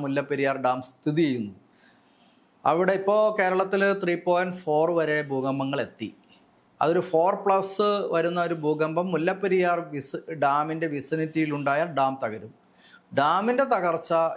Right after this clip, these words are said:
എന്ന് പറയുന്നത് എണ്ണൂറ്റമ്പത് മീറ്റർ ഉയരത്തിൽ നിന്ന് നൂറ്റിമുപ്പതിലെ, നൂറ്റിമുപ്പത് വർഷത്തെ ചെളിയും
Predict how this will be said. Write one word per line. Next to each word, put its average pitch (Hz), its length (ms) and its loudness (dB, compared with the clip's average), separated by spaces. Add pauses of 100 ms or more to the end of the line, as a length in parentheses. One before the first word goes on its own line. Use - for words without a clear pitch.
(100)
എന്ന് 151 140 -6
പറയുന്നത് 143 560 -2
എണ്ണൂറ്റമ്പത് 135 640 0 (100)
മീറ്റർ 123 280 -4 (140)
ഉയരത്തിൽ 127 540 0
നിന്ന് 139 220 0 (680)
നൂറ്റിമുപ്പതിലെ, 147 1000 0 (320)
നൂറ്റിമുപ്പത് 151 880 -2 (140)
വർഷത്തെ 139 500 0 (140)
ചെളിയും 139 460 2